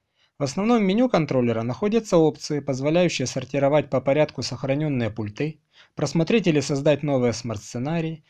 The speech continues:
или перейти в подменю основных настроек. Из основных настроек можно задать имя устройства, поделиться им с другими аккаунтом, назначить группу устройств по названию комнаты,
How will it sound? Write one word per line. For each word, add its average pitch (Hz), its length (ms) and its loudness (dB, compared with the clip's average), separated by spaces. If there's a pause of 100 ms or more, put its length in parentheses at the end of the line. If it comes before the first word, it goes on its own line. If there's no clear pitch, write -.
(200)
или 220 180 2
перейти 127 420 0
в 175 60 -4
подменю 120 400 -2
основных 123 460 -8
настроек. 101 640 -10 (1160)
Из 170 160 2
основных 240 440 2
настроек 202 600 2
можно 202 320 2
задать 165 340 2
имя 160 240 2
устройства, 147 800 -4
поделиться 175 480 0
им 139 140 0
с 131 40 -6
другими 139 460 0
аккаунтом, 151 720 -2 (220)
назначить 147 500 0
группу 156 300 2
устройств 151 440 -2
по 156 100 -4
названию 147 500 -2
комнаты, 135 580 -6